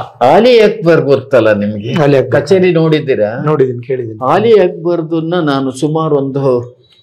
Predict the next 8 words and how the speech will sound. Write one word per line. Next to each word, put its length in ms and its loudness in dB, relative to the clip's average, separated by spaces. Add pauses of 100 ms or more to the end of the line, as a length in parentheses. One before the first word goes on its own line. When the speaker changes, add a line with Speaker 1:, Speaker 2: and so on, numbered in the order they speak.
(200)
Speaker 1:
ಒಂದು 460 4
ಹದಿನೈದು 680 4
ಇಪ್ಪತ್ತು 420 0
ಕಚೇರಿಗಳಿಂದ 680 2
ನೋಡಿದ್ದೀನಿ. 540 -2
Speaker 2:
ಹ್ಮ್. 500 -10 (760)
Speaker 1:
ಆಮೇಲೆ, 480 4
ಆ, 340 2